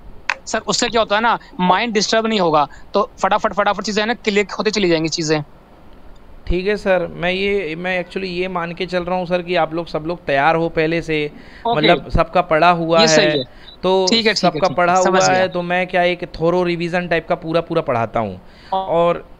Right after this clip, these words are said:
Speaker 2: इसमें सब कुछ cover हो जाता है सर।
Speaker 1: जी, जी, जी, बिल्कुल सही।
Speaker 2: हाँ,
Speaker 1: ठीक
Speaker 2: अब,
Speaker 1: है।
Speaker 2: अब ये सर, इनमें वो student बेशक सर परेशानी feel करते होंगे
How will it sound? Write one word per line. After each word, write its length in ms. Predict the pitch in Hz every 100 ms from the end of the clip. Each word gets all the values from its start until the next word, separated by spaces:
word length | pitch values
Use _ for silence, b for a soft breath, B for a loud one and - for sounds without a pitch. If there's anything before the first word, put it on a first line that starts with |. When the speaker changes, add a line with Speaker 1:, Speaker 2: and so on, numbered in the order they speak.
| - 175
Speaker 2:
इसमें 220 | - 214
सब 220 | 214 214
कुछ 160 | 247 -
cover 220 | 185 165
हो 100 | 139
जाता 240 | 117 175
है 60 | 110
सर। 240 | - 95 - - - - - -
Speaker 1:
जी, 80 | 214
जी, 120 | 202
जी, 160 | 165 147
बिल्कुल 280 | 170 170
सही। 200 | 151 123 113
Speaker 2:
हाँ, 160 | 196 165
Speaker 1:
ठीक 100 | 214
Speaker 2:
अब, 80 | 160
Speaker 1:
है। 100 | 143
Speaker 2:
अब 160 | 180 180
ये 200 | 202 220
सर, 180 | 233
इनमें 540 | 208 185 196 208 214 214
वो 420 | 147 139 185 233
student 520 | - 190 180 190 170
बेशक 380 | 131 185 226 214
सर 120 | 190
परेशानी 500 | 170 165 151 151 156
feel 200 | - 143
करते 280 | 131 120 135
होंगे 380 | 113 110 139